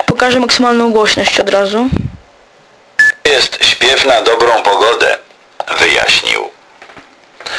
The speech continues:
Speaker 2: A ja wyjaśnię, że tukany, inaczej pieprzojady, to rodzina barwnych ptaków,
Speaker 1: Teraz ciszę.
Speaker 2: licząca trzydzieści siedem gatunków.
Speaker 1: Pokażę, jak się ścisza od razu
Speaker 2: Występują w
Speaker 1: maksymalnie.
Speaker 2: tropikalnych lasach Ameryki Południowej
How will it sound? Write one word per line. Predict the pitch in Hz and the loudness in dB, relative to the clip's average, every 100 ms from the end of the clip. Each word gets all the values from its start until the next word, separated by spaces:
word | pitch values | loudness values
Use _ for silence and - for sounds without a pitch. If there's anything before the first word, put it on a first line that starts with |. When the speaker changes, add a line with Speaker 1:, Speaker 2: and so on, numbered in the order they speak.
| - - - - | -6 -6 -8 -2
Speaker 2:
A | 90 90 82 | 0 2 2
ja | 120 156 | 2 2
wyjaśnię, | 107 82 71 - - 147 135 | 2 0 2 0 0 0 0
że | 92 85 - - | 2 0 0 -2
tukany, | - - 185 110 64 58 - - - - | -2 0 2 2 -2 -4 -8 -20 -6 -2
inaczej | 110 113 - 95 87 | 2 2 2 0 0
pieprzojady, | 92 - - 87 127 151 151 | -2 0 0 2 2 2 0
to | 131 95 | 0 0
rodzina | 92 - 104 87 | 2 2 0 0
barwnych | - 131 98 98 87 | 0 2 2 0 -2
ptaków, | - - 117 - | -2 0 2 2
Speaker 1:
Teraz | 117 | 0
ciszę. | 254 - 240 | 0 0 0
Speaker 2:
licząca | 247 262 - - | 0 0 -2 0
trzydzieści | - - - - - - | 0 0 0 0 0 0
siedem | 110 98 90 | 0 0 0
gatunków. | 85 - - - | -2 0 -2 -2
Speaker 1:
Pokażę, | 226 240 226 | 0 0 2
jak | - | 0
się | 233 | 0
ścisza | - 226 220 | 0 0 0
od | 208 | 2
razu | 202 202 | 2 0
Speaker 2:
Występują | 202 156 185 180 | 0 0 2 2
w | |
Speaker 1:
maksymalnie. | 208 208 240 | 0 0 0
Speaker 2:
tropikalnych | 277 147 131 104 - | 0 2 2 0 0
lasach | 113 - 110 - | 0 2 -2 -2
Ameryki | 98 98 95 - | -6 -6 -10 -14
Południowej | - 87 87 82 92 87 | -14 -14 -16 -18 -16 -14